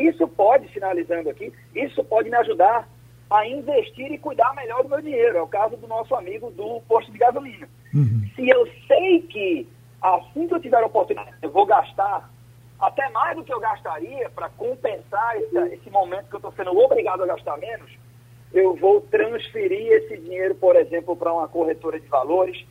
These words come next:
Speaker 1: investir. Por quê? Porque o, o oposto acontece. A dor do resgate vai fazer com que eu diga: "Porra,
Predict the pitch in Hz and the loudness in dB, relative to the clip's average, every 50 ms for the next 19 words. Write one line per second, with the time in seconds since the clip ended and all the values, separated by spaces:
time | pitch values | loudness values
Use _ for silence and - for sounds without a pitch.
0 | - - - - 185 214 220 202 185 220 190 - - - - 185 202 214 220 214 | -20 -20 -18 -14 -12 -10 -4 2 4 4 4 2 0 -8 -14 -12 -10 -10 -8 -4
1 | - 254 214 - - 185 156 127 117 - - - - - 151 - - 185 185 180 | 0 0 0 2 2 2 2 2 0 -6 -14 -20 -16 -14 -6 0 2 2 2 2
2 | - - - 180 175 196 180 175 - 175 185 180 - 196 185 - 170 - - 139 | 0 -4 -2 2 4 4 4 4 2 0 0 2 0 -2 -2 -2 -4 -2 0 0
3 | 127 120 - - - - - - - - - - 165 165 165 - - - - 508 | 0 -2 -4 -10 -20 -20 -20 -20 -20 -20 -4 2 4 4 4 4 4 4 4 4
4 | 605 - 508 480 - 233 202 196 185 165 - - - 165 185 202 214 214 208 208 | 4 2 -2 -2 -4 -4 -6 -4 -6 -8 -8 -8 -8 -6 -4 -4 -6 -6 -8 -10
5 | 202 - 202 175 156 180 196 - 202 - 208 190 302 311 240 226 - 196 202 208 | -8 -6 -6 -6 -6 -8 -10 -12 -10 -8 -8 -8 -6 -6 -8 -8 -6 -4 -2 -2
6 | 196 196 | -2 -4